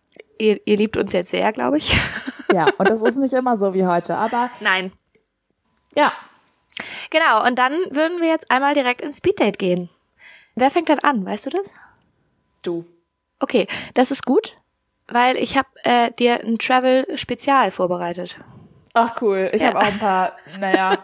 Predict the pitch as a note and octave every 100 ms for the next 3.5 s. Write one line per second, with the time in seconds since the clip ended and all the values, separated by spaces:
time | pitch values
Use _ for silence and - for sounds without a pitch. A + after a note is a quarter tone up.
0 | - - - A#3 A3+ G#3+ B3 - - A3
1 | A3 A3 G#3 F#3+ F#3 G3+ F#3 F#3 - F#3
2 | F3+ F#3 F#3 F#3+ F#3+ F3+ E3+ F#3 F#3+ -
3 | - A#3 B3 A#3